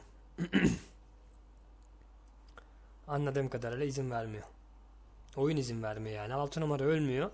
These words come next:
Prodüktörü öldürüyoruz. Prodüktörün içerisinde bir tane şey bırakıyor. Tohum bırakıyor. Oradan, e, melez çıkacak.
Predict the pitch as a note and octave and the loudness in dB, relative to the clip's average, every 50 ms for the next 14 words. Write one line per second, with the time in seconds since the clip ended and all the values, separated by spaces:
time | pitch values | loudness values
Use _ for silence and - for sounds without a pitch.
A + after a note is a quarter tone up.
0 | - - - - - - - - - C3+ C3+ C3+ C3+ - - E3 F3 E3 D#3+ D3+ | -8 -20 -20 -20 -20 -20 -16 -10 -4 -2 -2 -2 0 2 4 6 6 6 6 6
1 | D3+ D3+ D3 C#3+ D3 - D3+ D3 D3 D3 - D#3 D#3+ D#3+ D#3 - D#3 D3+ C#3+ - | 4 4 4 2 2 -2 0 0 0 2 2 0 0 0 0 0 -2 -2 -2 -2
2 | D#3 D3 D3+ D#3 D3 C#3 C3+ - E3 E3 D3+ C3+ B2 - - - C3+ D#3+ G3+ - | -4 -4 -2 -2 -2 -2 -2 -2 -2 -2 -2 -2 -2 -4 -2 0 0 0 0 -2
3 | - - - - - - - - - - - - - - - - - - - - | -8 -18 -20 -20 -20 -20 -20 -20 -20 -20 -20 -20 -20 -20 -20 -20 -20 -20 -20 -20
4 | - - - - - - - - - - - - - - - - - - - - | -20 -20 -20 -20 -20 -20 -20 -20 -20 -20 -20 -20 -20 -20 -20 -20 -20 -20 -20 -20
5 | - - - - - - - - - - - - - - - - - - - - | -20 -20 -20 -20 -20 -20 -20 -20 -20 -20 -20 -20 -20 -20 -20 -20 -20 -20 -20 -16
6 | - - C#3+ C#3+ D#3+ F#3 F3 D#3+ D3 C#3 C3+ - - D#3+ F#3+ - E3+ D#3+ D#3 D3 | -6 0 2 4 4 4 4 4 2 2 -2 -2 -2 -2 0 2 2 2 4 4
7 | D#3 D#3 E3 D#3 C3+ C3+ C#3 C#3+ C#3+ C#3+ C#3 C#3 C#3+ C#3+ D3+ D3+ D3 - - - | 2 0 0 -2 -6 -8 -6 -4 -4 -2 0 2 2 4 2 2 0 -4 -6 -4
8 | D3 C#3 C#3+ B2+ - - | -2 0 0 -2 -2 -6